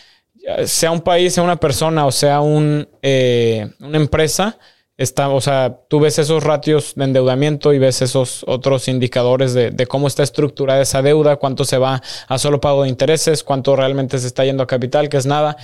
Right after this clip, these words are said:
y si se sigue endeudando, y bueno, en, en todos esos indicadores estamos perdidos como país,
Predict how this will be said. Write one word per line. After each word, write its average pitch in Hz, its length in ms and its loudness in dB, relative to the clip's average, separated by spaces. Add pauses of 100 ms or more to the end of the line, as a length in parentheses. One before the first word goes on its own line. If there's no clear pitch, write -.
(160)
y 143 120 -4
si 147 120 -2
se 135 140 0
sigue 147 180 0
endeudando, 160 480 0
y 165 40 2
bueno, 131 300 0
en, 131 220 0
en 139 200 0
todos 147 260 0
esos 147 380 0
indicadores 143 540 0
estamos 135 540 -2 (380)
perdidos 151 440 2
como 156 200 0
país, 170 400 0